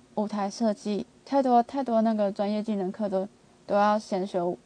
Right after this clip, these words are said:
舞社了，所以看下学期修不修得到舞台设计一。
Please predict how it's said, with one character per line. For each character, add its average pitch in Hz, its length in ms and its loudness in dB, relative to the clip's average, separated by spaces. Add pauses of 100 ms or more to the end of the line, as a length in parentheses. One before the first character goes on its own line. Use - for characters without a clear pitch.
舞 - 160 -12
社 - 200 -12
了， - 220 -10
所 208 180 -6
以 214 140 -6 (640)
看 233 320 2 (280)
下 233 260 4
学 214 160 2
期 202 160 -4
修 202 180 0
不 196 100 -4
修 196 200 -2
得 180 80 -2
到 190 180 2
舞 - 120 -4
台 208 160 -6
设 202 200 -4
计 190 200 -6
一。 180 300 -6